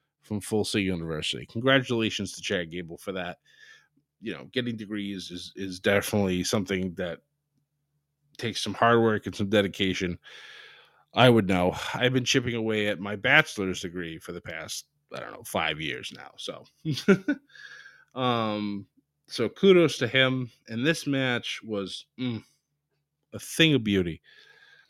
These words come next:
It was a technician's dream with the way these two went in, went at it in the ring.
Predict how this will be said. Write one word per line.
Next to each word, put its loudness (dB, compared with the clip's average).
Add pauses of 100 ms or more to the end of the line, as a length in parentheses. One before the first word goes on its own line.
(3000)
It 4
was 6
a 4
technician's 2
dream -8 (840)
with -6
the -8
way -2
these -6
two -4
went -6
in, -10 (100)
went -10
at -2
it -4
in -8
the -6
ring. -6